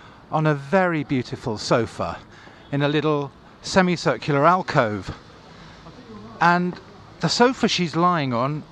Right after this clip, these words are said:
is shaped like a human ear, a white ear. The whole room is completely white behind the glass. There she is, laying on the ear in a white robe with blonde hair,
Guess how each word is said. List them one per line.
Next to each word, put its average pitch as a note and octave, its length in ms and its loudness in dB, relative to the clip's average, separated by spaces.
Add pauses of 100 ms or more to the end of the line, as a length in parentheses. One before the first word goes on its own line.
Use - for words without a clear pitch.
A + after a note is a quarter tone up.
(600)
is E3+ 120 -2
shaped - 460 0
like F3 240 -2
a F3 60 2
human F#3 640 2
ear, G#2+ 420 2 (1300)
a C3+ 80 -2
white D#3+ 540 0 (120)
ear. A2+ 380 0
The D3+ 60 2
whole B3+ 280 2
room A3+ 360 4
is A#2 140 -12
completely D#3+ 500 -8
white F3+ 360 -2
behind C#3+ 320 -2
the C#3+ 60 0
glass. B2 600 -4 (1200)
There E3+ 140 0
she C3 340 -2
is, C3+ 340 -2 (720)
laying E3+ 380 6
on D3+ 140 0
the C#3 60 -4
ear B2 460 -4 (960)
in C#3+ 140 -2
a C3 40 2
white C#3 400 2
robe B2 560 0 (920)
with C3 260 -2
blonde D#3 420 0
hair, B2+ 600 -4